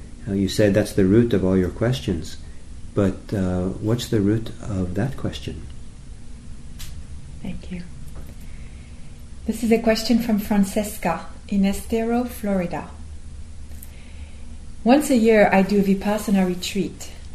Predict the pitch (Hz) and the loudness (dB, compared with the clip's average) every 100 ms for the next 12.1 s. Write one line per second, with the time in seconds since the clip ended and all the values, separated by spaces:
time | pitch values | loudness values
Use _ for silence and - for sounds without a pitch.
0 | - - 175 196 214 220 220 - 196 190 | -8 -4 2 4 4 2 2 4 6 6
1 | 185 185 185 185 185 185 185 190 208 214 | 6 2 2 4 4 2 0 0 0 0
2 | - 175 - 156 156 147 202 - - - | 0 -4 -4 -8 -6 -8 -10 -12 -14 -14
3 | - - - - - 190 - 254 294 254 | -14 -16 -14 -14 -12 -10 0 2 2 2
4 | 247 220 208 214 226 196 202 190 170 196 | 4 4 4 2 2 4 4 4 2 0
5 | 185 185 208 196 175 170 175 - 190 180 | 0 0 0 0 0 -4 -6 -6 -6 -4
6 | 185 170 - - - - - - 208 226 | -2 -2 -4 -12 -14 -14 -12 -4 4 6
7 | 240 233 196 190 190 180 - 165 170 - | 6 6 6 6 2 0 -2 -8 -8 -12
8 | - - - - - - 190 - - 233 | -14 -14 -14 -16 -8 -2 -2 0 2 2
9 | 233 190 - 185 185 196 208 190 185 180 | 2 -2 -2 0 0 2 2 0 0 -4
10 | 175 - 226 - 208 196 190 185 175 170 | -2 0 0 0 2 2 2 -2 -2 0
11 | 202 220 220 196 196 190 170 165 175 - | 2 2 0 2 4 4 2 -2 -6 -8